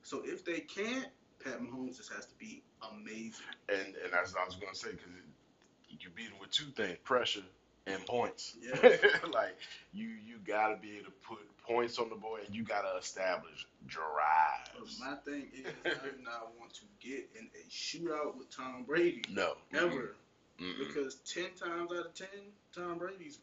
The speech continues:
Speaker 1: gonna win that.
Speaker 2: Yeah. I see, we've seen it too many times.
Speaker 1: I mean,
Speaker 2: Too
Speaker 1: and,
Speaker 2: many.
Speaker 1: and Tyler,
Speaker 2: <laughs>
Speaker 1: the Eagles beat them with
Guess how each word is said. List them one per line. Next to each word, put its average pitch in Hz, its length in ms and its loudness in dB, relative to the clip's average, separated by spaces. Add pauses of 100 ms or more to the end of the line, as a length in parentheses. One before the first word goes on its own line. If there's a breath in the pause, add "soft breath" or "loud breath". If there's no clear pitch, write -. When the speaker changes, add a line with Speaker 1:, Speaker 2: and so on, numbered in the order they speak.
Speaker 1:
gonna 151 320 -4
win 202 200 -2
that. 131 220 -8 (580)
Speaker 2:
Yeah. - 100 -10 (1000)
I 82 60 0
see, 95 180 -6
we've 95 100 -14
seen 92 220 -2
it 78 80 -10
too 85 140 -8
many 73 140 -6
times. 76 340 -6
Speaker 1:
I 120 40 -10
mean, 113 140 -14
Speaker 2:
Too 113 160 -8
Speaker 1:
and, 113 340 -14
Speaker 2:
many. - 120 -16 (100)
Speaker 1:
and 117 520 -4
Tyler, 127 80 -6 (160)
Speaker 2:
<laughs> - 180 -20
Speaker 1:
the 135 160 -14
Eagles 175 420 -8
beat 139 300 -4
them 131 280 -8
with 110 120 -12